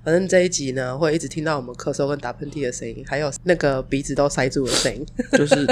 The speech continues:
Speaker 2: 对，就是擤，擤，擤鼻涕。
Speaker 1: 因为我们就是突然觉得我们两个声音好好笑，赶快来录一集。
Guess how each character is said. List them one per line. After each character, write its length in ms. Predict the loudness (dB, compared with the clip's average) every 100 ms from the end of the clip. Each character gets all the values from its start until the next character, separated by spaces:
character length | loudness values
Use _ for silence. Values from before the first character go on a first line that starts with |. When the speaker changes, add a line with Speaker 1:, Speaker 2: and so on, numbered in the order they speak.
| 6
Speaker 2:
对， 160 | 8 8
就 100 | 6
是 120 | 4
擤， 200 | 0 -2 -6 -10
擤， 220 | -6 -4 -4
擤 300 | -6 -6 -4
鼻 160 | -4
涕。 240 | -4 -8 -8 -12 -14 -16 -10 2
Speaker 1:
因 80 | 10
为 160 | 12
我 140 | 12 10
们 180 | 6 0 -10 -20 -18 -18 -6 4
就 140 | 6
是 320 | 6 6 6
突 200 | 6 6
然 200 | 8 8
觉 160 | 8 10
得 160 | 10 10
我 60 |
们 100 | 8
两 120 | 6 6
个 120 | 6
声 160 | 8
音 100 | 6
好 140 | 6 4
好 140 | 4
笑， 380 | 2 2 2 2
赶 120 | 0
快 140 | 4 6
来 120 | 6
录 200 | 4 2
一 60 |
集。 260 | -2 -4